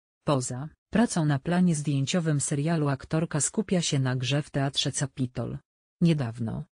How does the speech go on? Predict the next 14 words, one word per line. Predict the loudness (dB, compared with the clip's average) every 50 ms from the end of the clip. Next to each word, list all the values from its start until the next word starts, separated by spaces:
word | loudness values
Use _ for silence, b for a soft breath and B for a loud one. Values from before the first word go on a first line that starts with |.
| _
rodzina | 0 2 2 4 6 6 6 4 4
przeszła | 2 0 0 0 0 0 0 -2 0
bardzo | 0 0 0 2 2 0 0 0
trudny | 0 0 0 0 2 2 0 0
czas | 0 0 0 0 2 0 0 0
z | -2 -2
powodu | -2 -4 -2 -2 -2 -2 -2 -4
problemów | -2 -2 -2 -2 0 0 0 2 2 2 0
zdrowotnych | -2 -2 -2 -2 -2 0 0 -2 -4 0 0 0 0 0 -2
pana | -2 -2 0 0 0 -2
Pawła. | -2 -4 -4 -4 -4 -4 -6 -8 -8 -8 -10 -14 _ _ _ _ _ _ _ 2
Na | 4 4
szczęście | 4 2 2 2 2 2 2 2 0 0 2
najgorsze | 2 2 2 0 -2 -2 -4 -6 -6 -6 -6 -6 -6 -6 -8